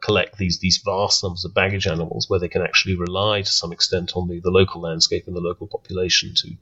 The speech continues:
supply them with, with, with food. Uh, and it's no coincidence that it's while, while they're campaigning, um, uh, in,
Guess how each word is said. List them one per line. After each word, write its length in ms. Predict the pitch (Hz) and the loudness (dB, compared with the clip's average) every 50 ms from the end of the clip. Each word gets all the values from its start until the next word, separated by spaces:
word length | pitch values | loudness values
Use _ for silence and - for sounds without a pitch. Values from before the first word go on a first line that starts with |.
| _ - - - - - - | _ -16 -14 -14 -14 -10 -4
supply 400 | - - 98 - 113 110 101 98 | -4 -4 -2 2 2 2 2 2
them 180 | 92 90 85 | 0 -2 -2
with, 240 | 82 82 82 82 - - | -2 -2 -2 -2 -6 -10
with, 140 | - - - _ - | -10 -12 -10 _ -2
with 120 | 101 98 - | -2 -2 -2
food. 380 | - - 151 120 90 76 80 - _ - - - - - - - _ - | 0 2 4 4 4 2 0 -6 _ -16 -16 -14 -14 -14 -16 -16 _ -2
Uh, 160 | 113 123 123 120 - | 0 2 2 2 0
and 100 | 127 120 | -2 -4
it's 140 | 117 113 131 | -4 0 2
no 100 | 127 120 | 2 2
coincidence 800 | - 113 117 143 156 - - 110 98 95 92 90 - - - | 2 0 -2 -2 0 0 0 0 -2 -6 -6 0 2 2 2
that 160 | - 95 95 | 2 0 0
it's 200 | 95 - - - | 0 0 -2 -2
while, 560 | - 98 98 101 101 104 107 107 107 - - 101 | -2 -4 -4 -2 0 0 2 2 0 -2 -4 -6
while 260 | 104 110 113 120 117 107 | -2 0 2 2 2 2
they're 140 | 101 92 | 0 -2
campaigning, 800 | - - 101 90 90 - - 101 101 101 95 90 85 80 80 78 - - | -2 -2 -2 -2 -2 0 2 2 4 4 2 2 0 0 -2 -4 -2 0
um, 360 | 92 87 82 82 80 80 82 - - - - - - - - - - - | 0 0 2 0 -2 -2 -6 -8 -10 -12 -10 -10 -10 -12 -10 -12 -8 -4
uh, 300 | 95 92 87 82 85 78 - | -2 0 2 2 0 0 0
in, 400 | 104 98 98 101 98 92 87 | 0 2 2 4 2 2 2